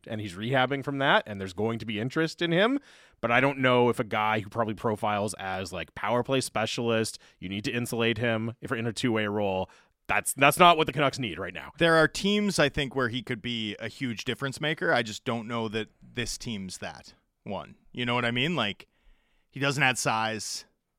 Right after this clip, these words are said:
Speaker 2: Like, that would
Speaker 1: That's the
Speaker 2: be,
Speaker 1: thing.
Speaker 2: those would be the two things that I'd say, if you were able to go and get, you know, might be worth doing. Like, the guy has to be young. Has to be young. And ideally cost controlled for, like, longer than Filip Hronek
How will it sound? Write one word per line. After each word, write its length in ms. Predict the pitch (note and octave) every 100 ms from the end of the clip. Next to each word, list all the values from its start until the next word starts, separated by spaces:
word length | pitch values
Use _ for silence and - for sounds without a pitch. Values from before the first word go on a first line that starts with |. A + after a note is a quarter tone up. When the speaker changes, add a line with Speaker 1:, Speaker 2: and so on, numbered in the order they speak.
| -
Speaker 2:
Like, 180 | D3
that 140 | G#3 G3+
would 120 | A#3
Speaker 1:
That's 140 | G#3 A3
the 60 |
Speaker 2:
be, 40 | A3+
Speaker 1:
thing. 300 | F3 F2 -
Speaker 2:
those 200 | F#3+ G3+
would 100 | B3
be 120 | A3+
the 100 | A3+
two 220 | - A3 G#3+
things 420 | F#3+ F3+ F3 -
that 120 | D#3+
I'd 160 | C#3+ A#2+
say, 500 | D3 C3 B2 A#2 A2+ _ -
if 160 | C#3
you 100 | D3
were 120 | C3+ C3
able 180 | A#2+ B2
to 60 |
go 180 | A2 A#2+
and 140 | A2 A2
get, 280 | G#2+ F2 - _ _ _ _ _ _ _ _ _ -
you 80 | C3
know, 200 | G2 F#2+ _ _ _ -
might 240 | C3 B2+
be 100 | B2+
worth 280 | A2+ A#2 -
doing. 220 | C3 G2
Like, 200 | F#2+ - _ _ _ -
the 100 | B2 A#2 -
guy 300 | D#3 E3 E3 -
has 340 | - E3 E3
to 60 | -
be 100 | C#3
young. 300 | A#2 D#2 - _ _ _ _ _ _
Has 300 | - E3 D3+
to 80 | D#3
be 80 | B2
young. 220 | F#2+ - _ _ _ _ - - _ - - -
And 400 | D#3 D3 C#3+ -
ideally 500 | C#3+ C3 G3 F3+ D3
cost 320 | D#3+ C#3+ -
controlled 380 | C#3+ C#3+ B2+ -
for, 100 | C3+
like, 300 | A#2+ G#2 A#2+
longer 360 | B2 B2+ A#2
than 160 | A#2 A2
Filip 280 | C#3 A2 -
Hronek 380 | A2 G2 -